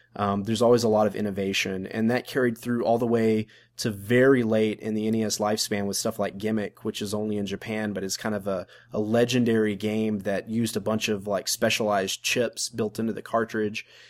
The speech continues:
and it had crazy, uh, music, uh, with extra channels and stuff, and, and really pulled off a lot of, uh, animation and other special effects that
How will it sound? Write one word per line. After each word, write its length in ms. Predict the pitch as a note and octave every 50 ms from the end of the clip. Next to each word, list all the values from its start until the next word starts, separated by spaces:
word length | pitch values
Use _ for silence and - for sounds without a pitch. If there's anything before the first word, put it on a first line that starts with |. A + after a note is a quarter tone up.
| - _ -
and 100 | G#2+ A2
it 120 | G#2 -
had 180 | A2 A2 G#2 -
crazy, 640 | - - B2 A#2 A#2+ A#2+ A2+ A2+ A2 G#2+ G#2+ G2+ - _ _ _ -
uh, 280 | G#2+ G2+ G2 G2 G2 F2+ -
music, 580 | A#2+ A#2 A#2 A#2+ A#2+ A2 A#2 A2+ A2+ G#2+ -
uh, 120 | G#2 G2 F#2
with 320 | G2 G#2 A2 A2+ G#2+ - -
extra 300 | - A2+ - - A2+ G2+
channels 480 | - - A2+ A2+ A2+ A2 A2 G#2 G#2+
and 100 | G#2 G#2+
stuff, 460 | - - - G#2+ G#2 G#2 G2 - -
and, 240 | G2+ F#2+ G2 G2 F#2+ - - - - - _ _ -
and 240 | - A2 A2 A2 A2+
really 240 | B2+ C3+ B2+ B2 A#2
pulled 240 | A#2+ - B2+ A#2 A2+
off 180 | A2 G#2 -
a 60 | -
lot 180 | G#2+ A2 G#2 G#2
of, 160 | G#2+ G2+ G2
uh, 220 | G#2 G2+ G2+ G2 -
animation 640 | - A2 G#2+ G#2+ G#2 G#2+ G#2 G#2+ G#2+ - A2+ G#2 G#2
and 100 | G2+ G2+
other 200 | G2+ G2+ G2+ G2
special 400 | - - G#2+ G#2 - - G2 F#2+
effects 400 | F#2+ - G2+ G2 G2 - - -
that 280 | G#2 G2+ F#2+ F2+ -